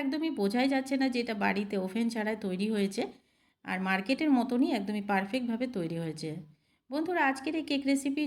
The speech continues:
যদি তোমাদের ভালো লাগে, একটা লাইক করতে ভুলো না, অনেক অনেক বেশি করে শেয়ার করে দিও। নতুন বন্ধু হয়ে থাকলে সাবস্ক্রাইব করে রাখার অনুরোধ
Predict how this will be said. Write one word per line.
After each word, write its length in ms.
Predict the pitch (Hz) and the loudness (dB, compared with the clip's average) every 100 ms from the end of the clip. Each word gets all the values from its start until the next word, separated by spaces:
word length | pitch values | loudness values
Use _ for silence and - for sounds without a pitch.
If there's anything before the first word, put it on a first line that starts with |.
| 240 | 0
যদি 140 | 202 | 0
তোমাদের 300 | 214 202 240 | -2 -2 -2
ভালো 240 | 240 208 202 | -2 0 0
লাগে, 240 | 214 220 | -2 -2
একটা 180 | 294 277 | -6 -2
লাইক 220 | 196 170 170 | -2 -2 -4
করতে 240 | 190 - | -10 -8
ভুলো 300 | 233 233 262 277 | -6 0 2 4
না, 80 | 233 - - - | 2 0 -6 -8
অনেক 160 | 180 180 | -6 -2
অনেক 180 | 196 208 | 0 2
বেশি 240 | 208 202 240 | 0 -4 -4
করে 160 | 254 247 | -2 0
শেয়ার 180 | 247 240 | -2 0
করে 200 | 254 269 | 0 0
দিও। 220 | 220 220 - - _ _ _ _ | 2 0 -2 -8 _ _ _ _
নতুন 260 | 269 277 349 349 | -2 0 2 2
বন্ধু 180 | 349 349 | 2 4
হয়ে 180 | 339 320 | 4 2
থাকলে 240 | 311 302 349 | 0 0 -2
সাবস্ক্রাইব 520 | 381 247 - - 247 247 | -2 -6 -6 -6 -6 -4
করে 160 | - 240 | -4 -2
রাখার 240 | 233 233 277 | -2 2 2
অনুরোধ 400 | 220 190 196 | 4 2 0